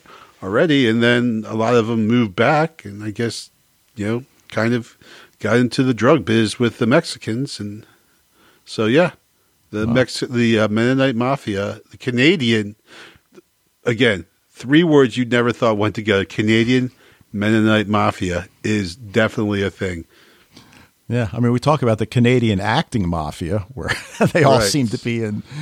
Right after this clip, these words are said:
Speaker 2: in all the
Speaker 1: Right.
Speaker 2: shows,
Speaker 1: But
Speaker 2: but,
Speaker 1: that's not
Speaker 2: uh,
Speaker 1: quite as shocking.
Speaker 2: No, no. All right, well, let's take a look at the opening scene, because sci-fi fans instantly recognize Callum Keith Rennie. I don't know
Speaker 1: I think
Speaker 2: that we
Speaker 1: before that, we recognized Hiro Kanagawa.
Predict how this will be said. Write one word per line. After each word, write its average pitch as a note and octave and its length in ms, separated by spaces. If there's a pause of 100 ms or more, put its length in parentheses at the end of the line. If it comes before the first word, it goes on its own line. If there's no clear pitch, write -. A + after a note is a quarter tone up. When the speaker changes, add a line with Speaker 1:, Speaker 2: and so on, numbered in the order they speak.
(160)
Speaker 2:
in A2+ 80
all A2+ 140
the C3 80
Speaker 1:
Right. A#2 100
Speaker 2:
shows, B2 360
Speaker 1:
But - 100
Speaker 2:
but, A#2+ 100
Speaker 1:
that's D#3 260
not F3 200
Speaker 2:
uh, G#2+ 100
Speaker 1:
quite E3+ 220
as D#3 120
shocking. - 600 (400)
Speaker 2:
No, B2 420
no. C3 360 (340)
All E3 100
right, E3 80
well, A3+ 120
let's C#4 120
take B3+ 160
a A#3 60
look A3 120
at F3 60
the E3+ 140
opening D#3 400
scene, F3 380
because B2+ 640
sci-fi D#3 580
fans C3 460 (100)
instantly C3 500
recognize A2 680
Callum A2+ 440
Keith A2+ 380
Rennie. A2 540 (560)
I C#3 60
don't C4+ 360
know G3+ 300
Speaker 1:
I F3 80
think D#3 220
Speaker 2:
that E3+ 100
we D3 80
Speaker 1:
before F3 180
that, G3+ 240
we D3+ 140
recognized D#3+ 720
Hiro E3 280
Kanagawa. D#3+ 880